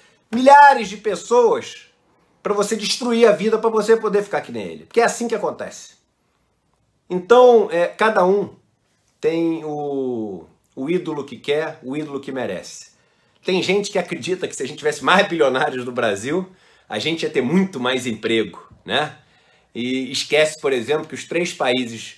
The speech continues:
com maior I D H do mundo, não tem um indivíduo entre os cinquenta mais ricos do mundo. Eu vou repetir. Noruega, Suíça e Austrália. Os três países com maior I D H do mundo. Nenhum indivíduo entre os cinquenta mais ricos do mundo. A gente, é,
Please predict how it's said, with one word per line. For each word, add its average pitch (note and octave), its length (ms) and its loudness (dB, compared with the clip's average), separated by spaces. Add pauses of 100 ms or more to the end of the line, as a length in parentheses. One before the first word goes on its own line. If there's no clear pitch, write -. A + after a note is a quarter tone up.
com C3+ 100 -12
maior C3 340 2
I C3 40 -4
D B2 100 -2
H A#2+ 220 0
do A2+ 140 -4
mundo, A2 360 -6
não C3 160 -8
tem F3+ 280 -4
um B3 160 0
indivíduo D3+ 520 -6
entre C3 200 -8
os A#2+ 80 -14
cinquenta B2 360 -8
mais A2 160 -8
ricos G2+ 240 -12
do G2+ 80 -10
mundo. E2 300 -14 (340)
Eu - 60 -20
vou F#2+ 100 -10
repetir. - 480 -12 (640)
Noruega, G#2 460 -6
Suíça A#2+ 400 -10
e C3+ 40 -4
Austrália. F2+ 500 -10
Os - 100 -20
três C#3+ 220 -10
países A#2+ 260 -8
com A#2+ 80 -14
maior A2 180 -6
I A2 40 -8
D A2 100 -8
H G2+ 200 -8
do G2+ 100 -12
mundo. D#2+ 280 -14
Nenhum D#3+ 380 -4
indivíduo A#2+ 480 -8
entre A2+ 100 -16
os A2 80 -16
cinquenta G#2 400 -12
mais F#2+ 200 -12
ricos F2+ 240 -18
do F#2+ 80 -16
mundo. D#2 300 -18 (1300)
A G2+ 140 -14
gente, - 720 -14
é, G2 360 -10